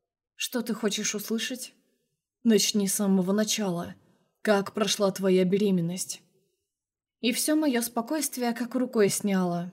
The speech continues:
потому что я сразу же переношусь в далекие воспоминания. Я плохо помню, как прошла моя беременность.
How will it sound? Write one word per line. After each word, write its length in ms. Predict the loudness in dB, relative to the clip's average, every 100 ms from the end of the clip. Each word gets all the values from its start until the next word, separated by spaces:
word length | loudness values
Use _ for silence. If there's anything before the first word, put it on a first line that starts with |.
| -8
потому 280 | -2 2 2
что 180 | 2 2
я 80 |
сразу 400 | 2 2 0 2
же 160 | 0 0
переношусь 640 | 2 2 2 0 -2 -2
в 140 | -2 2
далекие 460 | 2 4 0 0
воспоминания. 880 | -2 -2 -4 -2 0 0 -2 -4 -6 -12 _ _ _ _ _ _ -2
Я 260 | 0 0
плохо 380 | -2 -4 -2 -4
помню, 420 | 2 4 4 2
как 220 | 0 -4
прошла 360 | -2 -4 0 2
моя 260 | 4 4 2
беременность. 760 | 4 4 4 0 -4 -8